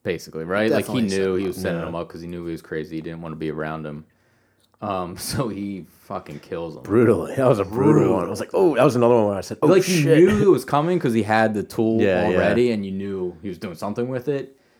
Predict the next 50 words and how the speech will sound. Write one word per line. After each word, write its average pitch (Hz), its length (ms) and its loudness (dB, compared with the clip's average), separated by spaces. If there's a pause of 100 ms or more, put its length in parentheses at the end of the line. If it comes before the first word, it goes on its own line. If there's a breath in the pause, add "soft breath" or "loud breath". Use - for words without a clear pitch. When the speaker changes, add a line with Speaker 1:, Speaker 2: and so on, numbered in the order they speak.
(200)
Speaker 1:
And 95 180 -8
then 90 480 -6 (300)
Speaker 3:
What 123 120 4
was 104 120 2
it, 107 60 -10
scissors? 104 560 -2
Is 87 60 -8
that 87 60 -6
what 90 120 -2
he 90 80 -2
Speaker 1:
Scissors, 85 460 -8
Speaker 3:
yeah. 80 80 -10
Speaker 1:
yeah. 76 200 -10 (140)
He 78 40 -18
just 78 280 -20 (120)
shanks - 480 -18
him 85 80 -18
in 82 60 -16
the 78 80 -14 (100)
neck. 82 560 -16
Speaker 3:
And 110 260 -6
bangs 117 280 2
his 104 160 -2
head 104 120 2
on 110 100 0
the 113 80 0
wall. 117 160 2
It's - 80 -6
Speaker 1:
And 107 80 -4
Speaker 3:
like, 101 440 -2
"Oh 117 60 -10
Speaker 1:
then - 20 -
Speaker 3:
my - 140 -4
God." 113 400 -6
Speaker 1:
the, 110 80 -6
oh, 170 220 2
yeah, 170 260 -2
yeah. - 20 -4
Speaker 3:
He, 113 120 -4 (100)
like, 117 140 4
Speaker 1:
And - 0 -
then 123 80 2
he 120 80 2
Speaker 3:
kept - 120 -10
banging 120 320 0
his 101 120 2
Speaker 1:
slams 113 160 0
him. 113 60 0
Speaker 3:
head. 127 100 -2
Speaker 2:
Stop. 104 420 -8